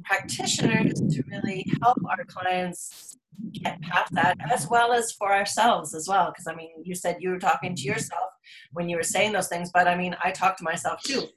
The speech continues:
I know I have to drink more water. Do I always? No. I know I shouldn't, I should get more sleep. Do I always? No. Or I should get out and exercise more. Do I always? No. We always do this. And this is the whole thing of understanding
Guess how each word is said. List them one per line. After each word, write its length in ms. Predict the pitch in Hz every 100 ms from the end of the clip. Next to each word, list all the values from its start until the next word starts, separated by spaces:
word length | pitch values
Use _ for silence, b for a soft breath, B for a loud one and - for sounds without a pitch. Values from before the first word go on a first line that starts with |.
| 165
I 120 | 185
know 200 | 247 214
I 80 | 175
have 120 | 165
to 80 | 165
drink 200 | - 165
more 180 | 165 156
water. 240 | 147 160
Do 220 | 202 160 156
I 140 | 156
always? 460 | 165 220 269 - -
No. 280 | 190 - - B B B
I 160 | 165 202
know 220 | 233 208
I 100 | 180
shouldn't, 500 | 175 202 180 180 170 -
I 80 | 180
should 140 | 185
get 140 | 175 165
more 140 | 175
sleep. 400 | 196 - 190 160 -
Do 100 | 165
I 140 | 151 165
always? 460 | 185 226 254 -
No. 380 | 190 190 156 - -
Or 160 | 165 160
I 80 |
should 160 | 165 180
get 100 | 175
out 120 | 170
and 100 | 165
exercise 540 | 180 180 175 160 156 156
more. 220 | 151 143
Do 140 | 147 151
I 120 | 156
always? 320 | 180 214 226
No. 200 | 185 170 - B B -
We 140 | 220
always 340 | 233 247 240
do 160 | - 220
this. 200 | 202 -
And 140 | 170
this 140 | 180 -
is 120 | 220
the 120 | - 190
whole 300 | 190 180 180
thing 200 | 185 185
of 180 | 175 175 -
understanding 800 | 180 170 - 175 175 170 170 165